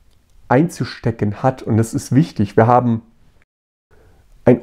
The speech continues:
äußerst umstrittener und äußerst schwieriger Film, der, wenn man ihn betrachtet, nochmal ganz anders gewertet werden muss mit dem, was er ist als Film. Dann haben wir etwas wie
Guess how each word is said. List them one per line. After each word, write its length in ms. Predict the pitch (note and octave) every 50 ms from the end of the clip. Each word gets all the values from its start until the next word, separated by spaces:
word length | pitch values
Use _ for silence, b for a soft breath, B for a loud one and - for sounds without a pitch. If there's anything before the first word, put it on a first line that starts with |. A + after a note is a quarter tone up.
| - -
äußerst 640 | C3+ D3 F#3 A3+ A3 - - C3+ B2 A#2+ - - -
umstrittener 720 | C3+ B2+ B2+ - - - C3 D#3 E3 - D3+ C3 A#2+ A2+ A#2
und 120 | A2+ A2
äußerst 440 | - A#2+ A#2 - - A#2 A2+ - b b b b b b
schwieriger 640 | - - - C3 C3+ E3+ G#3+ F#3+ E3 C3 A#2 A2 G#2
Film, 320 | - - G#2 G#2 G2+ G2+
der, 380 | G#2+ G#2 G#2 G#2 G#2+ - - b b b b b b b b b b -
wenn 180 | E3+ A2+ A2
man 160 | A2+ A2+ A2 A2
ihn 140 | A#2 A2
betrachtet, 540 | G#2+ G#2+ - - A#2+ B2+ - - C#3+ A#2+ -
nochmal 340 | A#2 A#2 A2 A#2+ A2+ A2+ A2
ganz 320 | - - A#2+ C#3 D3 -
anders 340 | - - B2+ B2+ B2+ B2+ -
gewertet 540 | - A#2 A2 A2+ A#2 D3 - - F3 - -
werden 180 | B2 A2+ G#2+ G#2
muss 220 | G#2 G#2 - -
mit 140 | A2 G2+ -
dem, 180 | A2 G#2+ G#2+
was 160 | A2 G#2+ - -
er 120 | A#2 -
ist 280 | D#3 D3 - - - -
als 240 | - G#2 - -
Film. 400 | - - - G2+ F#2+ F#2 F2+ b b b b b b b b
Dann 200 | - C3 C#3 C3+
haben 260 | D3 D3 D3+ D#3+ D3
wir 80 | C3+ A#2
etwas 380 | B2+ B2 - B2 A#2+ - - A2+
wie 200 | A2+ G#2 G2+